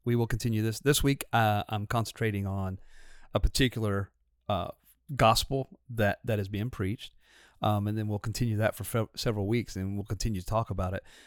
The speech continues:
But, man, f-, no matter what age, young to old, the false gospel is affecting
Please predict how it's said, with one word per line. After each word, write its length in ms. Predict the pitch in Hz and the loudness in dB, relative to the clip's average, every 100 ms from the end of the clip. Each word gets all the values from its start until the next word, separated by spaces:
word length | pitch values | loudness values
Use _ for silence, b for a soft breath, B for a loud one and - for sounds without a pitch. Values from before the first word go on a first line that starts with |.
| b - | b -8
But, 140 | - _ _ - | -8 _ _ -2
man, 320 | 120 123 98 _ - | 2 2 0 _ -8
f-, 180 | - - - | -6 -6 -2
no 160 | 127 | 2
matter 180 | 131 123 | 6 6
what 220 | 107 120 | 6 4
age, 380 | 120 113 98 - | 4 2 0 -6
young 520 | - 113 127 143 143 147 | -2 4 4 4 -2 -4
to 120 | - - | -4 -2
old, 440 | 107 110 95 85 - _ _ _ _ _ _ _ _ _ _ _ _ - - - | 2 2 2 -2 -8 _ _ _ _ _ _ _ _ _ _ _ _ -20 -18 0
the 100 | 120 | 0
false 340 | - 120 123 - | 4 4 4 2
gospel 680 | 123 110 104 - 90 90 - _ _ _ _ - | 2 2 2 -2 0 -2 -6 _ _ _ _ -6
is 120 | 98 | -6
affecting 460 | 95 95 - 90 | -2 -4 -4 -8